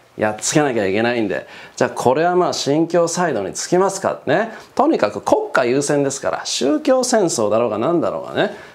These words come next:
とにかく国家優先で考えると、まあ、そういうスタンスになるということで、スペインに対してですね、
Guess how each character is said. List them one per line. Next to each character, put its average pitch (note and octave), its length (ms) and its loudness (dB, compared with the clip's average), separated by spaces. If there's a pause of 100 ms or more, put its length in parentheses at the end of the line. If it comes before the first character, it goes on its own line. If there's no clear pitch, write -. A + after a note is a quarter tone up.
(480)
と A#3 100 4
に A3+ 120 0
か C#3 120 2
く A2 120 -2
国 - 260 0
家 E3 100 4
優 D#3+ 200 4
先 F#3+ 240 0
で F#3+ 100 2
考 F3+ 380 0
え E3 80 0
る - 60 -4
と、 E2+ 140 -4
ま D3+ 120 -2
あ、 C#3+ 40 0
そ D3+ 180 0
う F3 40 2
い E3+ 60 2
う D#3+ 40 2
ス D#3+ 60 -6
タ E3 140 -2
ン C3 60 -2
ス - 100 -6
に G#2 80 0
な A#2 80 2
る - 80 -6
と - 80 -6
い D3 60 2
う D#3 80 2
こ D3+ 100 -2
と C#3+ 100 0
で、 G#2+ 60 -2
ス - 160 -10
ペ G#3 140 2
イ E3 40 0
ン A#2 60 0
に F#2 100 -4
対 G#2 180 -4
し - 60 -8
て E2+ 100 -2
で - 80 -4
す - 140 -6
ね、 C3 240 0